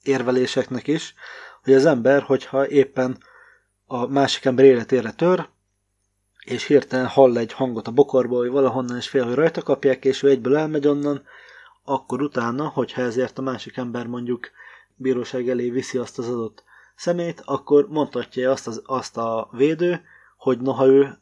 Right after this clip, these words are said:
ő tudja pontosan, hogy az az ember az nem azért hagyta abba azt a cselekményt, mert, ö,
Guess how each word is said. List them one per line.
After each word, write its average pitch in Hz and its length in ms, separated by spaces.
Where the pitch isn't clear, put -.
ő 131 180
tudja 127 380
pontosan, 127 560
hogy 120 160
az 120 140
az 120 80
ember 127 240
az 120 100
nem 131 160
azért 120 220
hagyta 123 340
abba 123 260
azt - 160
a - 60
cselekményt, 120 640
mert, 120 360
ö, 123 320